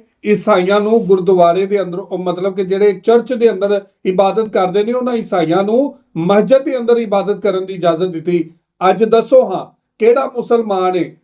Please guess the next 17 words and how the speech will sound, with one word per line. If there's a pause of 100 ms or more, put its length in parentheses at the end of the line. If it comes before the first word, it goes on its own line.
(120)
ਜਿਹੜਾ
ਆਪਣੀ
ਮਸਜਿਦ
ਦੇ
ਅੰਦਰ
ਈਸਾਈਆਂ
ਨੂੰ
ਇਬਾਦਤ
ਕਰਨ
ਦੀ
ਇਜਾਜ਼ਤ
ਦਿੰਦਾ
ਹੈ? (200)
ਉਹ
ਕਿਹੜਾ
ਮੁਸਲਮਾਨ
ਹੈ